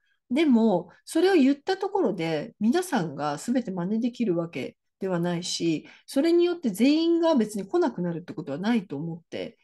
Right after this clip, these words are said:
いたので、はい。材料の組み合わせをどうやって組み合わせるかっていう、私の頭の中のアイデアは私がひらめいてそうしているだけだから。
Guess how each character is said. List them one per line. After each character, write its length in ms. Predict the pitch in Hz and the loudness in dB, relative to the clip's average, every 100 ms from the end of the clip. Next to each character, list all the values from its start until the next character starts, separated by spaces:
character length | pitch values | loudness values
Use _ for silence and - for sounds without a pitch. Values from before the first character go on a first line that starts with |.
| _ - | _ -12
い 120 | 180 | -6
た 120 | 135 | -4
の 140 | 139 117 | -4 -8
で、 220 | 277 - _ _ - | -10 -12 _ _ -12
は 300 | 190 170 127 | -8 -8 -10
い。 80 | - - _ _ - 208 | -16 -20 _ _ -14 -2
材 240 | 262 311 | 0 2
料 180 | 330 294 | 2 0
の 100 | 185 | 0
組 180 | 190 180 | -2 -2
み 100 | 170 | -2
合 60 | |
わ 60 | 165 | -4
せ 120 | 175 | -2
を 60 | 170 | 0
ど 100 | 269 | 0
う 20 | |
や 60 | 302 | -2
っ 20 | |
て 80 | - | -4
組 180 | 165 165 | -6 -4
み 60 | |
合 40 | 160 | -4
わ 60 | |
せ 120 | - | -6
る 100 | 170 | -8
か 140 | - 135 | -6 -8
っ 120 | - | -8
て 120 | - | -8
い 60 | 147 | -8
う、 80 | - - _ | -8 -20 _
私 200 | 233 - | -4 -2
の 140 | 262 | -2
頭 260 | 254 262 262 | 0 0 0
の 100 | 254 | 0
中 260 | 254 247 175 | 0 -2 -4
の 100 | 156 | -2
ア 80 | |
イ 60 | 160 | -4
デ 120 | 147 | -4
ア 40 | 131 | -4
は 60 | |
私 640 | 139 196 - 233 226 226 262 | -4 -6 -4 -2 0 0 2
が 280 | 277 214 - _ | 2 2 -2 _
ひ 140 | - | -4
ら 80 | 202 | -2
め 140 | 196 185 | -2 -4
い 60 | |
て 100 | 156 | -6
そ 200 | - 160 | -6 -6
う 60 | 160 | -6
し 140 | - | -6
て 100 | 170 | -6
い 80 | 151 | -6
る 100 | 147 | -6
だ 120 | 147 | -8
け 120 | 185 | -8
だ 100 | 147 | -10
か 140 | - - | -10 -14
ら。 200 | - | -14